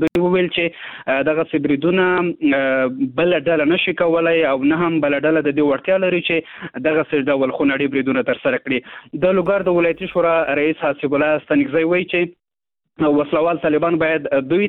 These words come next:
ته او د لوګر ولس ته د دغه پیښې په اړه، د دغه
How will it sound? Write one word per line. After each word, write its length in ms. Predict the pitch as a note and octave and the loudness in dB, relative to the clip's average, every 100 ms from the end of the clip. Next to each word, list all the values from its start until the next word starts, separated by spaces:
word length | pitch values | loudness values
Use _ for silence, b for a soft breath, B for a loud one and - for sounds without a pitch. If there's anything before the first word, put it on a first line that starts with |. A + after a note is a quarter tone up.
| G3+ | 0
ته 100 | F3+ F3 | 0 2
او 160 | C#3+ | 0
د 180 | C3+ C#3 | 2 0
لوګر 220 | C#3 E3 D#3 | 2 2 2
ولس 200 | D#3+ F#3+ - | 2 0 -4
ته 60 | C#3+ | -2
د 100 | C#3+ | 0
دغه 180 | D3 C#3+ | 0 0
پیښې 680 | - - C#3 - G3+ - D3 C#3 | -4 -6 -6 0 -2 0 -4 -2
په 80 | |
اړه، 100 | C3 B2+ | -2 0
د 100 | C3 | 0
دغه 160 | C3+ | 0